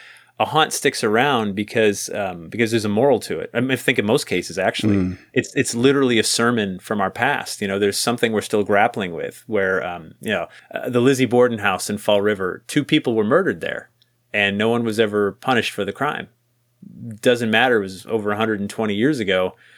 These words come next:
Speaker 1: Uh, that bothers us. Someone got away with a double murder, and, um, and, and we know it could happen again. And so we keep telling this story,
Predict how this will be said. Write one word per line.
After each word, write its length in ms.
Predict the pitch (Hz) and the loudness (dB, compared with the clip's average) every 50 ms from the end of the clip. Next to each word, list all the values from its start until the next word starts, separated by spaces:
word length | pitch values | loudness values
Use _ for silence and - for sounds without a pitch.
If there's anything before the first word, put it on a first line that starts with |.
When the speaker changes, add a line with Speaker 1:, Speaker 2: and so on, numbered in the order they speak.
| - - _ _ _ | -20 -20 _ _ _
Speaker 1:
Uh, 260 | - 104 95 90 92 90 | -4 -2 -2 0 0 2
that 200 | 104 147 151 - | 2 2 4 4
bothers 320 | 113 160 208 190 110 87 | 4 4 2 2 -2 -4
us. 420 | 82 57 - - - - - - _ - | -6 -6 -6 -6 -8 -8 -10 -14 _ -10
Someone 320 | - - 123 127 135 131 | -4 -2 0 0 2 2
got 140 | 120 123 123 | 2 4 4
away 180 | 117 113 113 | 4 4 4
with 160 | 117 110 101 101 | 4 2 0 -2
a 60 | 98 | 0
double 320 | 98 120 127 156 175 156 | 2 2 2 2 2 0
murder, 480 | 127 120 139 180 190 - - - - _ _ _ _ _ - | 0 0 0 0 0 -2 -6 -10 -14 _ _ _ _ _ -6
and, 440 | 110 104 101 101 98 98 98 92 | -4 -2 -2 -2 -2 -4 -4 -2
um, 380 | 104 95 92 92 90 87 87 - - | -2 -2 -2 -4 -6 -8 -12 -12 -8
and, 200 | - 110 107 104 | -6 -6 -4 -4
and 140 | - 110 113 | -4 -4 -2
we 80 | 117 120 | 0 2
know 180 | 117 123 139 147 | 2 2 2 2
it 60 | 139 | 2
could 120 | - 135 | 2 2
happen 240 | 135 135 131 - 127 | 0 0 0 0 -2
again. 420 | 120 107 123 147 170 - - - - _ _ _ _ _ - | 0 0 0 0 -2 -4 -10 -14 -20 _ _ _ _ _ -6
And 100 | 113 110 | -4 -2
so 160 | - - 113 | 0 0 2
we 120 | 110 117 | 2 2
keep 200 | 117 - 139 131 - | 0 0 -2 -2 -2
telling 300 | - 135 139 139 135 131 | -2 -2 -2 -2 -2 -2
this 120 | 131 123 - | -2 -2 -2
story, 420 | - - 147 170 170 123 101 | 0 2 2 4 4 4 2